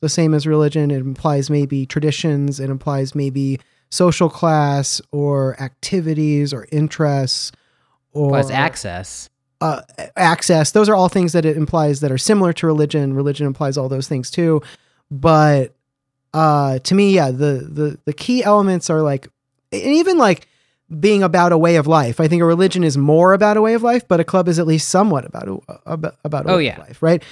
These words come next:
Speaker 1: So if you belong to a golf club, I mean, golfing and drinking and eating at the club are all part of your, like, routine. Um, it's not quite as intense as being a Muslim, but there is, there's things about how you live in both cases. Um,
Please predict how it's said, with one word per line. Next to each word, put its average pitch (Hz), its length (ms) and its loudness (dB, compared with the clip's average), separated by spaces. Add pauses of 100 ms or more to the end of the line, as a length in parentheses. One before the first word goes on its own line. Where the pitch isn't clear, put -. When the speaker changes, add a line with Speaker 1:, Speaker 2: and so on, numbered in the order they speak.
(100)
Speaker 1:
So 180 180 4
if 165 120 2
you 185 200 4
belong 165 280 4
to 160 100 2
a 131 40 2
golf 170 320 0
club, 135 420 -2
I 151 100 -4
mean, 147 260 0
golfing 147 500 0
and 135 100 0
drinking 147 420 -2
and 135 80 0
eating 143 240 0
at 135 100 -6
the 135 60 -6
club 185 360 2
are 135 80 0
all 127 100 -2
part 143 240 -2
of 139 100 -6
your, 131 220 -4 (640)
like, 131 220 -4 (380)
routine. 139 680 -2
Um, 131 380 -2 (260)
it's - 120 -14
not 175 220 -2
quite 196 400 2
as 160 160 2
intense 147 440 -2
as 135 160 -4 (320)
being 151 180 2
a 139 40 2
Muslim, 170 520 0 (100)
but 160 280 0 (380)
there 175 260 2
is, 147 400 -2
there's 160 200 -4
things 233 260 2
about 175 220 2
how 170 100 0
you 165 160 2
live 165 240 0
in 139 100 -4
both 139 280 -6
cases. 147 500 -6 (720)
Um, 147 760 2